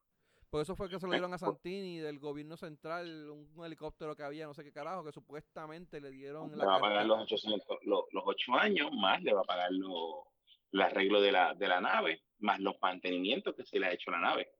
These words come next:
Speaker 1: Ay, es que se los regalen, que era
Speaker 2: Entiendo
Speaker 1: como
Speaker 2: que, entiendo que son necesarios, o sea, sea quien haya ganado, es,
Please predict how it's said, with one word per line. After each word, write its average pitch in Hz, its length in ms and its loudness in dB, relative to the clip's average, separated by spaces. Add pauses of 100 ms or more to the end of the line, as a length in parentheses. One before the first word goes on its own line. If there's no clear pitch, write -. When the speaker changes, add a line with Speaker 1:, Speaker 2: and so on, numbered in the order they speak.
Speaker 1:
Ay, - 180 -18
es 123 60 -16
que 120 120 -20
se - 80 -20
los 123 120 -14
regalen, 127 500 -14
que - 80 -20
era 123 100 2
Speaker 2:
Entiendo 123 380 4
Speaker 1:
como 175 100 2
Speaker 2:
que, - 140 -4
entiendo 117 380 2
que 151 80 0
son 131 200 0
necesarios, 101 600 -2
o - 60 -20
sea, - 200 -6 (1200)
sea 117 340 2
quien 123 220 2
haya 113 180 2
ganado, 101 420 2
es, - 280 -6